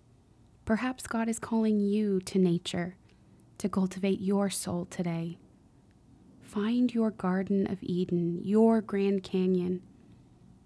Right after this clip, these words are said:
and pass from the exterior to the interior to discover the actions of God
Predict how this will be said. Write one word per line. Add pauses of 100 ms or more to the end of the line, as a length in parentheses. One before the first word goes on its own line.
and
pass
from
the
exterior (540)
to
the
interior (640)
to
discover
the (120)
actions
of
God